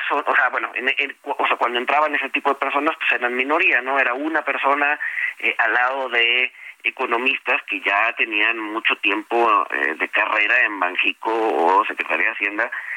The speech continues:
eh, y, pues, bueno, esa persona, pues, iba aprendiendo, iba, iba desarrollándose adentro del banco, aunque no tenía experiencia. Lo que preocupa hoy por hoy es que el perfil, ese perfil es mayoría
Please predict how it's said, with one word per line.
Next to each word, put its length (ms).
eh, 220
y, 140
pues, 140
bueno, 260
esa 160
persona, 680
pues, 160
iba 300
aprendiendo, 640
iba, 340
iba 240
desarrollándose 720
adentro 300
del 100
banco, 420
aunque 220
no 100
tenía 160
experiencia. 440
Lo 120
que 100
preocupa 380
hoy 80
por 160
hoy 140
es 100
que 140
el 100
perfil, 520
ese 240
perfil 440
es 140
mayoría 640